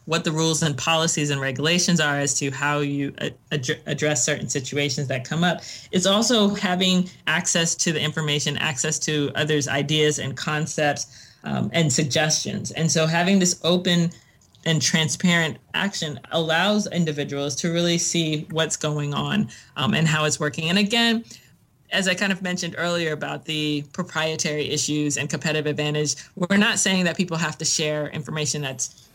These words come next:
going to, uh, create a unique competitive advantage to that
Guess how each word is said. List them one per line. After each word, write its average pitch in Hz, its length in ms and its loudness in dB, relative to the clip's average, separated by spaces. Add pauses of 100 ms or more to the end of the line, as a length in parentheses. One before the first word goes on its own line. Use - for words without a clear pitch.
going 180 240 2
to, 143 560 0
uh, 156 140 0 (160)
create 160 320 2
a 147 40 2
unique 156 380 0
competitive 143 380 -2
advantage 143 400 0
to - 60 -8
that - 260 -6